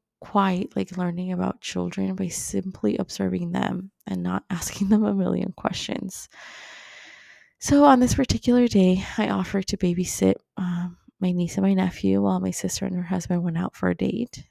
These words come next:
I was super ecstatic to be able to offer this to them as a way to help out because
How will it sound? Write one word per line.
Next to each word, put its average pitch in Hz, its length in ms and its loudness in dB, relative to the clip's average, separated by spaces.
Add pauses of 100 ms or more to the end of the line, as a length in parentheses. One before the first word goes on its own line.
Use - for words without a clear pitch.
I 190 140 -6
was 190 160 -6
super 202 460 -8
ecstatic 196 640 -10
to 208 180 -8
be 190 180 -2
able 185 160 0
to - 160 -4
offer 185 320 -12
this - 200 -8
to 185 80 -4
them 175 220 -6
as 170 160 -10
a 185 60 -2
way 175 140 0
to - 100 -14
help - 260 -4
out 226 240 0
because 185 520 -6